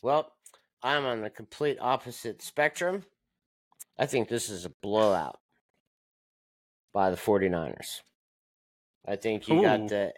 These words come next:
Speaker 1: N F C redemption game, right?
Speaker 2: Sure.
Speaker 1: Um, the Eagles just had that big overtime game against the Bills. I think they ran, like, ninety-something plays during the game.
Speaker 2: Yeah,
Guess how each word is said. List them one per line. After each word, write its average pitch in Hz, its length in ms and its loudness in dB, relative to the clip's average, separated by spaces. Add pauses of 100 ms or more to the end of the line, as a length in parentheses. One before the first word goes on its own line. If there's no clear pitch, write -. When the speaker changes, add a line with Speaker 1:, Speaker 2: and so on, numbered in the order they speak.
(100)
Speaker 1:
N 123 200 4
F 147 120 4
C 151 200 -2
redemption 135 760 0 (240)
game, 123 400 0 (440)
right? 107 340 0 (180)
Speaker 2:
Sure. 110 340 0 (120)
Speaker 1:
Um, 98 560 2 (1600)
the 104 280 -10
Eagles 143 600 0
just 123 160 -10
had 123 180 0
that 101 240 -4 (100)
big 135 640 4 (180)
overtime 131 600 -4
game 113 440 -2 (260)
against 113 480 -4
the 107 100 -4
Bills. 120 500 0
I 107 80 -6
think 160 260 -6
they 139 120 0
ran, 127 240 2
like, 95 220 -8
ninety-something 110 840 -4
plays 120 640 2
during 139 320 0
the 147 80 0
game. 151 440 4 (100)
Speaker 2:
Yeah, 120 340 2